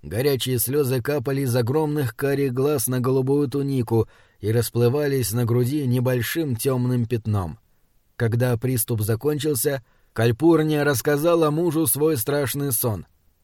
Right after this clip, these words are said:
Мы лежали на брачном ложе и спали. Вдруг дом потряс мощный удар,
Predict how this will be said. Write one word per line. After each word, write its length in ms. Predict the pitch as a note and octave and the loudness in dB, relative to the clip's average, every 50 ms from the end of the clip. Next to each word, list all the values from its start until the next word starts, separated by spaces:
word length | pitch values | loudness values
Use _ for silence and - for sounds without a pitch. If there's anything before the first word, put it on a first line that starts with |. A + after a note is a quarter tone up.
| _ _ _ | _ _ _
Мы 200 | B2+ C3 C#3 C#3 | -4 -2 -2 0
лежали 460 | C#3 C#3 C3 B2+ D3 D3+ C#3+ C#3 C#3 | 0 0 0 0 0 2 2 0 0
на 160 | C#3 C#3 C#3 | -2 -2 0
брачном 500 | C3+ C#3+ D3 C#3+ B2 - - C#3 C3+ C#3 | 0 2 0 0 0 0 0 0 0 2
ложе 380 | C#3+ D3 D3+ D#3 C#3 C3 D3+ D3 | 2 2 2 2 2 0 -2 -2
и 20 | |
спали. 520 | C3 - - - C#3 B2 A#2+ A#2+ A#2 A2 - _ _ _ _ _ _ _ _ | -2 -2 -2 -2 -2 -2 0 -2 -4 -8 -10 _ _ _ _ _ _ _ _
Вдруг 360 | A#2 B2+ A#2+ C#3 D3+ C#3 C3 | -4 -2 2 4 4 4 4
дом 240 | C3+ D#3+ E3 D#3 C3+ | 4 2 2 2 2
потряс 400 | D3 D3 A#2+ D3 D3+ D#3 C#3 - | 0 0 2 4 4 4 2 2
мощный 480 | D3+ D#3 E3 D#3+ - - D#3 D#3 E3 D#3+ | 0 0 0 0 0 -2 -2 0 0 0
удар, 340 | D#3 D3+ D3 C#3 A#2+ G#2+ | 2 2 2 2 0 -2